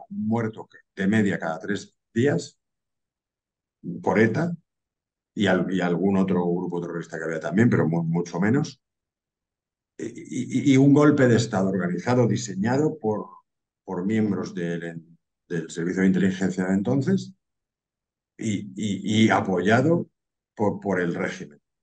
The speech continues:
para hacer un golpe de timón. Entonces, eso es la Constitución. Así que ahora, claro, por eso algunos piden que,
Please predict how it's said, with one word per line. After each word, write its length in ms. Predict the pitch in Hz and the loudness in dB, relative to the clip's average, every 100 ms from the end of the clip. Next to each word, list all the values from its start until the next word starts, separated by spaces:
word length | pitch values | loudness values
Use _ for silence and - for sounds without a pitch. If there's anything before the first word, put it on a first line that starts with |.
| - | -2
para 300 | 98 95 92 | 2 4 4
hacer 240 | 95 123 | 2 4
un 160 | 131 127 | 6 6
golpe 320 | 131 143 143 | 6 6 4
de 140 | 135 120 | 2 2
timón. 360 | 95 92 85 - _ _ _ _ _ _ _ _ _ _ _ _ _ _ | 0 -2 -6 -12 _ _ _ _ _ _ _ _ _ _ _ _ _ _
Entonces, 720 | - 76 98 113 110 156 - - - _ | -12 -10 -6 -4 0 0 0 -6 -16 _
eso 380 | - 113 123 127 | -12 -6 -2 0
es 80 | 131 | 0
la 120 | 190 | 0
Constitución. 920 | 143 110 98 101 90 - 175 202 - _ _ _ _ _ | 0 0 -2 -4 -8 -4 -2 -2 -4 _ _ _ _ _
Así 320 | - 110 - 113 | -4 -2 -2 2
que 100 | 127 | 4
ahora, 240 | 135 165 | 6 4
claro, 380 | 127 156 185 - | 2 0 0 -2
por 180 | 107 113 | -2 -4
eso 160 | 113 | 0
algunos 560 | 143 147 165 143 107 - _ _ _ _ _ _ | 0 2 2 0 -4 -14 _ _ _ _ _ _
piden 460 | - 127 113 107 104 | 0 2 2 0 -2
que, 560 | 107 104 101 98 92 | -4 -4 -4 -4 -8